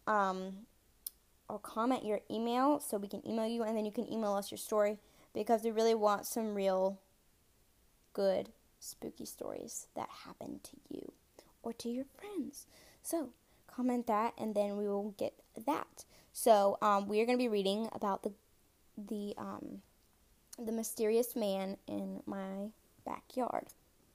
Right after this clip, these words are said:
And just a disclaimer: this is not from me. This is not in my backyard, A K A this is a story that somebody has sent in.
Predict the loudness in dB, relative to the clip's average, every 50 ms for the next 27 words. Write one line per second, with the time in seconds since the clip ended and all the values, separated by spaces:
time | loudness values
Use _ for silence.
0 | _ _ _ _ _ _ _ _ _ _ -20 -20 _ -20 _ -20 _ _ _ _
1 | -2 2 2 4 4 4 4 4 2 2 6 6 8 8 8 8 6 4 2 4
2 | 4 6 6 6 4 4 4 6 4 4 6 8 8 8 8 8 6 6 6 6
3 | 6 6 4 2 0 -4 -6 -6 -6 -4 -2 0 2 2 2 2 2 4 2 2
4 | 0 0 0 -2 0 0 0 -4 -2 0 2 4 6 6 6 6 4 4 6 8
5 | 8 8 8 6 6 6 8 8 8 8 8 8 6 6 4 -6 -14 _ _ _
6 | _ _ _ _ _ _ _ _ _ _ _ _ _ _ _ _ 6 6 6 6
7 | 8 8 8 8 8 8 8 8 8 8 6 6 2 0 0 2 0 0 0 0
8 | 0 -2 0 0 0 0 2 2 4 6 6 4 4 2 0 -2 -2 -2 0 4
9 | 4 6 6 6 4 4 2 2 4 4 6 6 4 2 2 -4 -10 -10 -8 -6
10 | -2 -2 -2 -2 -4 -8 -12 -14 _ _ _ _ _ _ _ _ _ 0 0 2
11 | 2 0 -2 -6